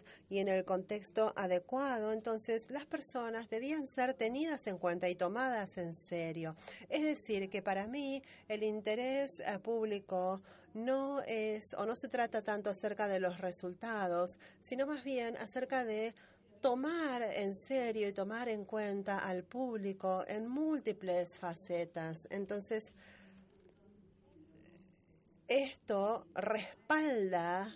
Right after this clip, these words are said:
o sustenta el modelo de múltiples partes interesadas.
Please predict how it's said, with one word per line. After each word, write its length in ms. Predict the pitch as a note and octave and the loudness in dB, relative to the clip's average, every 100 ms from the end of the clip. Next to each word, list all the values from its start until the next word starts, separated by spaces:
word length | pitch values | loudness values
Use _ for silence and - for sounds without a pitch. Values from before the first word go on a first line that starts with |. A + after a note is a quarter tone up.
| - - - | -14 -18 -4
o 100 | G3 | -4
sustenta 920 | - G#3 E3 - D4+ C#4+ B3+ G3+ F#3+ | 0 -2 -4 -2 0 2 -2 -2 -2
el 220 | - G3+ G3+ | 0 -2 -2
modelo 600 | G3+ A#3 B3 A3 G#3 A3 | -2 0 2 4 2 2
de 140 | F#3 | 0
múltiples 640 | G3 G#3 G#3 G3 G3+ F#3+ | 0 0 0 0 -2 -4
partes 600 | - G3+ F#3+ F#3+ F#3+ F#3+ | -2 0 0 0 -6 -4
interesadas. 840 | F#3 F3 E3+ E3 - D#3 D#3 D#3 | -6 -4 -4 -6 -6 -4 -2 -2